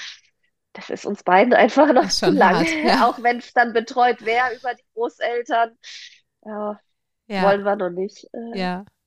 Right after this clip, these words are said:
Speaker 2: kann ich nachvollziehen. Ja, ist spannend, auf jeden Fall.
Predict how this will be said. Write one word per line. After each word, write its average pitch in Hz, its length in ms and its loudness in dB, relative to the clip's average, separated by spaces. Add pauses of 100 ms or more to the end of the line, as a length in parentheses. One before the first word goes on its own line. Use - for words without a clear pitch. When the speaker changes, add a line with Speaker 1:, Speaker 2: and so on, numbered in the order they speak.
(380)
Speaker 2:
kann 190 140 -6
ich 185 160 -8
nachvollziehen. 170 800 -4 (240)
Ja, 175 220 -6 (100)
ist 220 140 -2
spannend, 233 440 2 (440)
auf 202 200 0
jeden 220 200 2
Fall. 196 380 -2